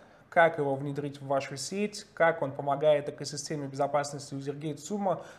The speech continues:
обогащать информацию о событиях безопасности в сети и реагировать на эти самые события. Итак, давайте представим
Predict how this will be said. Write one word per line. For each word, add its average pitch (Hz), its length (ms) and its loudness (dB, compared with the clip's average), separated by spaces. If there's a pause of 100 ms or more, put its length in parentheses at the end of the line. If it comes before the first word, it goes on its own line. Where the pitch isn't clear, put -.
(100)
обогащать 160 760 2
информацию 139 840 -4
о 139 300 0
событиях 135 580 -4
безопасности 135 680 -2
в - 100 -18
сети 247 420 -8 (300)
и 214 260 2
реагировать 160 880 2
на 139 80 -4
эти 139 180 -4
самые 135 340 -2
события. 135 580 -6 (340)
Итак, 180 380 6
давайте 220 340 4
представим 190 800 2